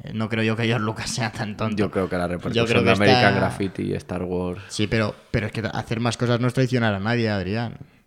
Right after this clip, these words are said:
Speaker 1: O sea, tú creas, ahora mismo crea otra franquicia y, y ¿quién se siente traicionado? N-, vamos, no sé. Yo
Speaker 2: Eh,
Speaker 1: no,
Speaker 2: es
Speaker 1: desde
Speaker 2: una,
Speaker 1: luego.
Speaker 2: es una opinión, no es
Speaker 1: Ya,
Speaker 2: un
Speaker 1: ya,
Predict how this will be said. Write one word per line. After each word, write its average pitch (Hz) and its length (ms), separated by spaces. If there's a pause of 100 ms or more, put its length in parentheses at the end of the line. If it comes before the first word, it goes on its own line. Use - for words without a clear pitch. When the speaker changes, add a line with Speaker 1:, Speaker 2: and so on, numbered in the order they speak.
(140)
Speaker 1:
O 110 60
sea, 98 320 (140)
tú 123 120
creas, 127 380
ahora 131 160
mismo 139 180
crea 117 160
otra 127 160
franquicia 139 720 (440)
y, 113 100
y - 200
¿quién 120 180
se 117 80
siente 117 240
traicionado? 104 680 (180)
N-, 101 240
vamos, 110 380
no 104 140
sé. 117 240 (880)
Yo 113 260
Speaker 2:
Eh, 113 40
Speaker 1:
no, 120 100
Speaker 2:
es 131 40
Speaker 1:
desde 110 140
Speaker 2:
una, 104 100
Speaker 1:
luego. 117 220
Speaker 2:
es 90 160
una 101 120
opinión, 98 640
no 98 120
es 123 100
Speaker 1:
Ya, 139 140
Speaker 2:
un 117 60
Speaker 1:
ya, - 40